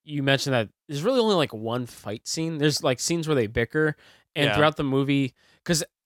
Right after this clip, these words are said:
Speaker 1: I also love the way the movie's structured, like, the opening sequence, and it's long. Like, it's like,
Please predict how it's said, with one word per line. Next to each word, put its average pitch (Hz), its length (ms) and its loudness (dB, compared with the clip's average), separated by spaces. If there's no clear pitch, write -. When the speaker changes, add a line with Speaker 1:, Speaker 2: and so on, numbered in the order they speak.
Speaker 1:
I 190 80 -2
also 262 200 2
love 160 200 2
the 147 80 2
way 131 100 6
the 131 100 2
movie's 117 260 -4
structured, 104 520 -8
like, 104 160 -8
the 123 140 -8
opening 165 400 0
sequence, 131 480 -4
and 139 100 -4
it's 160 160 0
long. 110 560 -6
Like, 113 320 -6
it's 165 180 -8
like, 160 220 -2